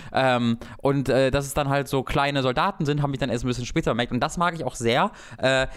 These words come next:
ich glaube halt, man hätte das ein bisschen mehr in den einzelnen Figuren noch zeigen können. Also die haben jetzt zwei kleine so Schilder mit Punkten an, statt Armen. Äh,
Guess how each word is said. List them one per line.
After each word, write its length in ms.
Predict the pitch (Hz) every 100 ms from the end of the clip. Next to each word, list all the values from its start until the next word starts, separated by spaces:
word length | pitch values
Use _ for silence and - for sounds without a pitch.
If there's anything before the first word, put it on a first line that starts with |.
| -
ich 180 | 147 -
glaube 240 | 196 214
halt, 140 | 226 220
man 100 | 180
hätte 300 | 190 190 180
das 200 | - 156
ein 120 | 151
bisschen 460 | 170 - - 190 165
mehr 260 | 160 175 175
in 200 | 156 175
den 160 | 156
einzelnen 800 | - 139 156 - 151 139 139 139 - - _ _
Figuren 720 | - 139 120 180 147 120 113 117
noch 320 | 117 - - - _ -
zeigen 400 | - 143 151 120
können. 380 | - 101 92 87
Also 160 | 113
die 100 | 117
haben 140 | 131 175
jetzt 160 | -
zwei 160 | - 151
kleine 440 | - 147 143 156
so 120 | 139 131
Schilder 360 | - 165 180
mit 180 | 156 131
Punkten 460 | - 180 202 196 196
an, 200 | 170 160
statt 300 | - 170 -
Armen. 400 | 156 185 185 185 - - 120
Äh, 460 | - 131 135 139